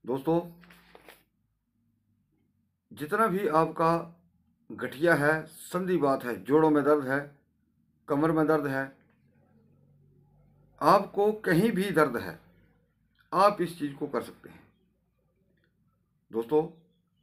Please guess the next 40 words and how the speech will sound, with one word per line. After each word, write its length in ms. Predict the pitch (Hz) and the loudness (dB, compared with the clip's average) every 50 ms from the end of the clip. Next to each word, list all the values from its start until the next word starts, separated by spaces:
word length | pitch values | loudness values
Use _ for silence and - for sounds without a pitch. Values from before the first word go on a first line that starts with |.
| _ _ _ _ _ _ _ _ _ - | _ _ _ _ _ _ _ _ _ -6
छोटा 260 | - 208 220 226 214 | -2 0 0 2 0
सा 180 | 180 151 156 | 0 0 0
नुस्खा 320 | 143 139 135 - - 165 165 | 0 -2 -2 -2 0 0 2
है, 120 | 165 165 | 2 4
बड़ा 180 | - 156 151 151 | 4 4 4 4
लंबा 220 | 143 139 139 143 | 2 0 0 0
वीडियो 300 | 143 135 135 123 131 139 | -2 -2 -2 -2 0 0
नहीं 260 | 135 139 127 143 147 | 0 0 0 0 0
है, 160 | 135 135 151 151 - - _ _ _ _ _ _ _ _ _ _ _ _ _ _ _ _ _ _ _ - | 0 -2 -2 -4 -6 -10 _ _ _ _ _ _ _ _ _ _ _ _ _ _ _ _ _ _ _ 0
तो 300 | 151 147 143 143 139 139 - | 2 4 4 4 2 -2 -4
मैं 120 | 139 143 131 | -4 -4 -2
सभी 260 | 143 160 170 220 202 | -2 -2 0 0 2
माताओं, 280 | 180 175 170 185 175 | 2 2 2 2 0
भाइयों, 260 | 143 139 151 160 151 131 | 2 2 2 2 0 0
बहनों 240 | 135 147 160 165 | 0 0 0 0
से 460 | 156 156 151 151 151 - - _ _ _ _ _ _ _ _ _ _ _ _ _ _ _ _ _ _ _ _ _ _ _ - | 0 0 -2 -2 -2 -4 -8 _ _ _ _ _ _ _ _ _ _ _ _ _ _ _ _ _ _ _ _ _ _ _ -4
ये 160 | 131 139 143 | 0 0 2
निवेदन 320 | 135 123 123 143 151 170 | 2 2 0 0 0 0
करना 280 | 180 165 156 143 147 151 | 0 0 0 0 0 0
चाहूँगा 320 | - 135 123 127 127 139 | -2 -2 -4 -4 -4 -6
कि 120 | 135 - 143 | -6 -4 -6
आप 140 | 123 120 120 | -6 -6 -6
इस 80 | 113 | -8
वीडियो 360 | 107 113 117 113 123 127 135 | -8 -8 -6 -6 -4 -6 -6
को 180 | 135 143 143 139 - _ _ _ _ _ _ - | -6 -8 -10 -10 -12 _ _ _ _ _ _ -20
ज़्यादा 320 | - 98 120 127 127 147 156 | -10 -4 -4 -2 0 0 0
से 140 | 143 147 131 | -2 -2 -2
ज़्यादा 240 | 139 139 131 131 | -2 -2 -2 -2
लाइक 240 | 123 123 127 131 127 | -2 -2 -2 -2 -2
करें, 180 | - 135 135 127 | -2 -2 -4 -4
शेयर 280 | - - - 185 175 | -4 -4 -2 -2 0
करें 300 | 165 - 120 120 127 127 - - - - - - - - - | 0 -2 -2 -2 -4 -6 -8 -16 -20 -20 -20 -20 -16 -4 0
और 120 | 151 143 139 | 0 0 0
इस 80 | - | -2
चैनल 240 | - 135 127 127 123 | -4 -4 -4 -4 -4
को 140 | 123 127 123 | -4 -6 -6
भी 240 | 117 120 127 120 - - - - - - - | -4 -4 -6 -8 -10 -14 -20 -20 -20 -14 -8
जरूर 180 | 127 143 147 | -6 -6 -4
सब्सक्राइब 400 | 147 147 143 143 - 151 151 147 | -4 -6 -8 -4 0 2 2 2
करें। 260 | 147 147 147 156 156 | 4 2 0 0 -2